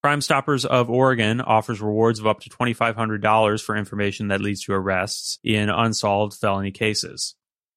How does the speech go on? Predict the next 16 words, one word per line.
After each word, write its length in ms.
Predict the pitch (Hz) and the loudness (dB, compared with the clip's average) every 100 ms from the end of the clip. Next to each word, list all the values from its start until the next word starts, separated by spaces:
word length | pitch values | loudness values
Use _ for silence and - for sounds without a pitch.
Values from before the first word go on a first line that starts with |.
| _ | _
A 60 | - | -2
fundraising 500 | 160 160 156 135 143 | 0 2 2 2 0
campaign 560 | 127 127 123 120 123 135 | 0 0 2 2 0 0
seeking 380 | - 120 120 | -2 -2 -4
to 160 | - 117 | -2 -2
rebuild 400 | 113 123 120 131 | 0 2 4 4
the 80 | 123 | 0
center 480 | - 98 98 110 - - | -2 0 0 0 -4 -2
has 320 | 110 110 - | 0 2 2
so 160 | 131 | 0
far 220 | 127 131 123 | 4 4 4
yielded 400 | 117 120 123 120 | 2 2 2 2
over 240 | 110 117 | 2 2
sixty-four 540 | - 117 117 - 110 | -4 -6 -8 -4 -2
thousand 320 | 104 101 98 107 | 0 0 0 0
dollars. 520 | 110 110 - - | 2 0 -2 -10